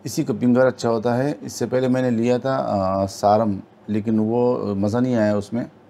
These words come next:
वो उसका गोश्त ना थोड़ा फीका होता है। तो ये दूसरी बार मैं ले रहा हूँ, दूसरा order है ये, अ,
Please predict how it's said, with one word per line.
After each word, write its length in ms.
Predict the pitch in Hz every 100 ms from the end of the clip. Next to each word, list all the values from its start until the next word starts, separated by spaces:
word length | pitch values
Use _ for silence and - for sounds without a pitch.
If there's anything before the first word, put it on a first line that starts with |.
| - - - - _ _ _ _ -
वो 140 | 120
उसका 200 | 123 131
गोश्त 360 | 107 131 127 139
ना 120 | 135
थोड़ा 220 | 131 127
फीका 320 | 120 113 117
होता 260 | 120 92 98
है। 160 | 117 - - - - - _ _ _ _ _ - - _
तो 100 | 104
ये 340 | 104 110 117 120
दूसरी 380 | 104 120 - 135
बार 160 | 123
मैं 480 | 113 123 120 113 98
ले 180 | 104 107
रहा 100 | 120
हूँ, 80 | 127
दूसरा 320 | 110 104 127
order 240 | 101 101
है 100 | 104
ये, 180 | 110
अ, 60 | 117